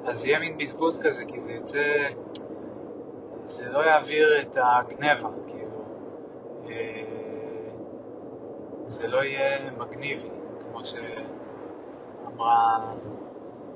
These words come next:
אה, שירן, בעלת, אה,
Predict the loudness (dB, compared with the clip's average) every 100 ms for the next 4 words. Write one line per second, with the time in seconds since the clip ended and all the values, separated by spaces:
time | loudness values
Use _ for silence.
0 | -12 -12 -12 -12 -12 -10 -10 -10 -10 -10
1 | -12 -12 -12 -12 -12 -12 -12 -12 -12 -14
2 | -14 -12 -10 -10 -12 -12 -12 -12 -12 -10
3 | -6 -6 -4 0 0 0 -6 -12 -10 -10
4 | -10 -10 -12 -12 -12 -6 2 2 4 2
5 | 0 -4 -4 -4